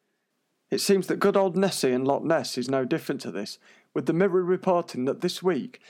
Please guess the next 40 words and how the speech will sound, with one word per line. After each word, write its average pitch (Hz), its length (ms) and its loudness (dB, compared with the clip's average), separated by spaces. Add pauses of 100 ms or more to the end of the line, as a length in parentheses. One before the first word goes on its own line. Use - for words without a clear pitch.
(140)
a 139 80 -6
tourist 170 420 0
sighting 127 480 -2
makes - 240 -2
the - 120 -4
seventh 196 580 -2
official 214 400 -2
sighting 170 600 -2 (460)
of 127 120 -4
the 151 100 2
Loch 165 160 2
Ness 170 180 -2
Monster 139 480 -2 (300)
in 143 100 -4
twenty 123 340 -2
twenty. 131 500 -4 (1200)
Mister 165 240 0
Van 190 240 2
Schouwbeck 143 600 0 (300)
took - 160 -6
a 170 60 -2
photo 175 420 0
of 127 100 -4
the 143 80 0
lake, 135 420 -2
but 127 100 -4
didn't 175 220 0
notice 180 420 0
until 139 240 -2
afterwards 120 480 -6 (320)
that 147 140 -2
there 147 80 0
was 147 100 0
a 156 80 0
head 160 320 -2
sticking 143 340 -4
out 135 140 -2
of - 60 -18
the 151 100 -2
water 139 480 -2